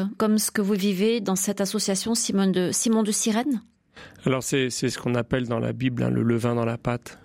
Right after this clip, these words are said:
Speaker 2: Le levain, il est invisible, il a, il a, il a pas de goût, pas d'odeur, et il fait lever la pâte. Et moi, je suis frappé, là, depuis que j'ai sorti le livre Partager peut tout changer, on,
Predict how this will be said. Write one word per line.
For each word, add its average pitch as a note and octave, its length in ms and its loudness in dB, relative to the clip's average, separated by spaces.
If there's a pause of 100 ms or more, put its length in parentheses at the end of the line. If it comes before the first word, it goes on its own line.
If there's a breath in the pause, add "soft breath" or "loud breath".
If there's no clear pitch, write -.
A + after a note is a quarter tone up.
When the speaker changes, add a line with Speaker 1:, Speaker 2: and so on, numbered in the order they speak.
Speaker 2:
Le C3+ 80 2
levain, B2 320 2
il B2 100 0
est A#2 60 2
invisible, A#2+ 600 2
il A#2+ 100 -2
a, A#2 40 -2 (160)
il - 80 -4
a, - 120 -2
il C3 180 0
a A#2 60 -2 (340)
pas C3 80 2
de B2+ 80 -6
goût, C#3+ 180 0
pas C3+ 140 -2
d'odeur, A#2 380 -2
et B2+ 40 0
il A2+ 80 -2
fait A#2+ 140 -2
lever A#2 180 0
la A2+ 140 -4
pâte. - 440 -6 (560 loud breath)
Et C3 100 2
moi, C3+ 160 2
je A#2+ 120 -2
suis A2+ 220 -2
frappé, C#3+ 440 0
là, A#2+ 260 0
depuis B2 680 -4
que A#2 60 0
j'ai A#2 240 0
sorti A#2+ 460 -2
le B2 180 0
livre B2 240 -2
Partager A#2+ 400 -2
peut A#2+ 120 -2
tout B2 140 0
changer, B2 400 0
on, B2 140 0